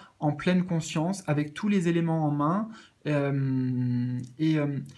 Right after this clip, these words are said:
il n'y a pas de souci à poser, euh, voilà, tout, tous les, toutes les pièces sur la table pour pouvoir ensuite prendre cette décision, faire ce choix qui vous semble être le plus juste,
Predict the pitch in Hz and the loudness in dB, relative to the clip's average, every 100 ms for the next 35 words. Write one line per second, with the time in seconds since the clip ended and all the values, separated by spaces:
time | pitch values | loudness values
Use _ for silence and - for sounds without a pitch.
0 | - 147 160 220 220 - 190 180 226 220 | -6 0 2 2 -2 0 0 0 0 2
1 | 160 160 170 156 156 190 165 139 147 139 | 0 2 2 2 2 2 2 2 0 -2
2 | 139 - - - 214 190 156 139 139 - | -6 -12 -12 -4 2 4 4 2 -6 -16
3 | _ 202 185 170 - 196 196 - 160 143 | _ -4 0 0 2 0 0 -2 0 2
4 | 175 202 151 120 - - _ _ _ - | 2 2 2 -2 -6 -18 _ _ _ -4
5 | 170 - - 165 196 196 - 165 - 202 | -4 -2 0 4 4 4 0 0 2 0
6 | 208 - _ _ _ _ _ _ _ _ | 0 -6 _ _ _ _ _ _ _ _
7 | - - 226 160 123 - - _ _ _ | -4 0 2 2 0 -8 -20 _ _ _
8 | _ _ - - 156 151 160 156 156 - | _ _ -8 -4 -2 -2 -2 -2 -2 -4
9 | - 220 214 - 160 - 175 202 - _ | -2 -2 -2 -4 -4 0 -2 -2 -8 _
10 | _ - 170 151 151 170 170 165 - 165 | _ -4 -4 -2 -2 0 0 -2 0 -2
11 | - 147 123 143 135 170 - - | 0 -2 -2 -2 0 -2 -6 -16